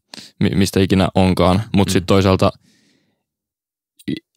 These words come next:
Speaker 1: ei olisi mitenkään miet-, miettiä, että miten paljon tässä kuitenkin niinku väistä-, väjäämättä, vaikka kuinka paljon yrittää, niin kärsii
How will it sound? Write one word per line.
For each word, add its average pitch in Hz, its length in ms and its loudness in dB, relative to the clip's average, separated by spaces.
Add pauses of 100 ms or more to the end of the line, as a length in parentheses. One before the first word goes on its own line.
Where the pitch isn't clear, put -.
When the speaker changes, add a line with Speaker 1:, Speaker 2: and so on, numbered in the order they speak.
(400)
Speaker 1:
ei 92 320 2
olisi 95 300 2
mitenkään 95 460 0
miet-, 101 280 0
miettiä, 107 380 2
että 92 120 -2
miten 98 200 2
paljon 95 240 2
tässä 92 180 -4
kuitenkin 92 380 0
niinku 92 260 0
väistä-, 107 360 0 (160)
väjäämättä, 95 520 0
vaikka 95 260 -2
kuinka 110 240 0
paljon 95 220 2
yrittää, 92 380 0
niin 90 160 0
kärsii 95 480 0